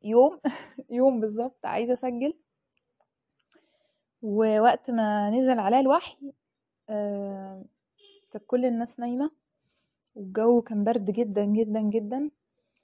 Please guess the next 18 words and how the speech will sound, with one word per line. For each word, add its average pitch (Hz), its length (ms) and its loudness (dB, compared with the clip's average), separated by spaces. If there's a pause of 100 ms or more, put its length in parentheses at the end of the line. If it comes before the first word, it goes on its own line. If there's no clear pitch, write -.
(260)
فدي 214 240 -6
بالنسبة 220 360 -2
لي 240 80 0
ظروف 226 440 -4
غير 220 480 -2
ملائمة، 190 440 -2 (1500)
اللي 196 160 -10
هو 220 140 0
س-، 220 140 -12
يعني 190 200 -6
الساعة 202 600 -6
واحدة، 214 220 -6
اتنين 214 300 -6
بالليل، 208 420 -4 (600)
الناس 190 840 -10
كلها، 214 440 -2
كلها 208 420 -8
نايمة، 254 380 -8